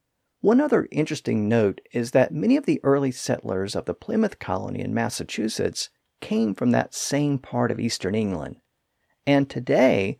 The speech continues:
the region around Massachusetts still has a very distinctive non-rhotic accent. It's the Boston accent that so many people like to mimic when they say, "Park the car in Harvard Yard."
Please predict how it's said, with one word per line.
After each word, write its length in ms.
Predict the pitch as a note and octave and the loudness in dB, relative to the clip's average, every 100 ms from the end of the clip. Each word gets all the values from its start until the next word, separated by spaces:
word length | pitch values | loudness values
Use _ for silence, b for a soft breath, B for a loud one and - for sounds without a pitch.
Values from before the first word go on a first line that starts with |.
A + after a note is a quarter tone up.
| _ | _
the 100 | - | -2
region 320 | B2 D#3+ - C#3 | 2 0 2 0
around 300 | A#2 A2+ A2+ | 2 0 0
Massachusetts 960 | G#2+ - - - - A3 - - - | -2 -4 -8 -6 -6 -4 -4 -4 -6
still 460 | - - - F#3+ - | -8 -8 0 2 2
has 240 | B2+ C3 | -2 -2
a 80 | A#2 | -2
very 320 | A2 B2 C3+ | -2 0 0
distinctive 840 | B2+ A2+ - D#3 E3+ - F#2+ G#2 - - | -2 -6 -4 -4 -4 -2 -2 -2 -6 -2
non-rhotic 640 | A2 G#2 G#2 G2 F#2 E2+ | 0 0 0 -2 -2 -2
accent. 600 | D#3+ E3 - - - - - _ _ _ _ _ _ _ | -2 -2 -4 -10 -10 -16 -20 _ _ _ _ _ _ _
It's 240 | D3+ - | 2 2
the 160 | - C3 - - | 2 2 2 2
Boston 420 | D3 D#3 - A2 | 2 2 -2 0
accent 500 | F2+ F#2 - E2 D#2+ | 0 -4 -6 -4 -4
that 120 | - | -4
so 160 | - A2 | -2 0
many 160 | G#2+ | 0
people 260 | F#2+ A2 D#2+ | -2 -4 -2
like 220 | G2 F#2 | -2 -4
to 80 | F#2 | -4
mimic 400 | F#2+ D3+ C#3 - | -2 0 0 0
when 140 | A2 | -2
they 160 | G2+ G2+ | 0 -2
say, 400 | - A2+ G2+ F#2 b b b _ | 0 2 4 2 b b b _
"Park 360 | - A#2+ A2 - | -2 2 2 0
the 80 | - | -8
car 380 | - F#2+ F2+ | 0 0 2
in 100 | F2+ | 0
Harvard 360 | D#2+ E2 E2+ E2+ | 0 -2 -2 -2
Yard." 460 | F2 F#2 D#2+ - | 0 0 -2 -8